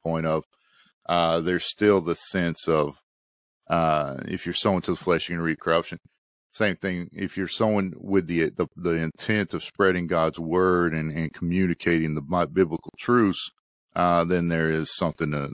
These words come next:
to come. So taking that principle and kind of applying it more of a, on a microscopic level to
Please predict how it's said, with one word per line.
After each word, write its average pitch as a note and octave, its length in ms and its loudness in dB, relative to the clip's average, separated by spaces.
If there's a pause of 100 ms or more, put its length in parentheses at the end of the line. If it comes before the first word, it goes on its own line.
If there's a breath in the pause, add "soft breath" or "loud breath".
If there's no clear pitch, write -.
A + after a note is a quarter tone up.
to D2+ 120 -8
come. D#2 280 -6
So E2+ 260 -2 (440 loud breath)
taking B2 260 4
that G2+ 200 2
principle G2+ 380 0
and E2+ 80 -8
kind F2+ 160 0
of D#2+ 80 -4
applying F2+ 420 -2
it E2 140 -4
more F2+ 420 -2
of D#2+ 100 -4
a, D2+ 160 -2
on E2 180 -4
a D#2+ 40 -8
microscopic E2 880 -4
level D#2+ 380 -2
to - 80 -12